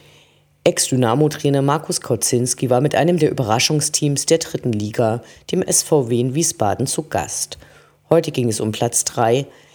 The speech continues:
in dieser Saison also der direkte Aufstiegsplatz. Die hohe Aufregung entlud sich geradezu von Spielbeginn an in ohrenbetäubender Lautstärke auf den Rängen.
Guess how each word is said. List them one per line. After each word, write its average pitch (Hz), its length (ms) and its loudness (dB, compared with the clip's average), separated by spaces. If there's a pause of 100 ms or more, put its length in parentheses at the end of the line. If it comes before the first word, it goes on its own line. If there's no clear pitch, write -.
(200)
in 156 140 2
dieser 180 280 0
Saison 127 440 2
also 127 240 0
der 156 120 2
direkte 151 540 0
Aufstiegsplatz. - 1080 -4 (1000)
Die 156 140 6
hohe 165 340 6
Aufregung 131 560 2
entlud 175 340 -2
sich - 200 0
geradezu 135 600 0
von 120 240 0
Spielbeginn 139 760 0
an 135 200 0
in 135 220 -2
ohrenbetäubender 143 840 0
Lautstärke 107 600 0
auf - 160 -2
den 156 180 0
Rängen. 92 460 -2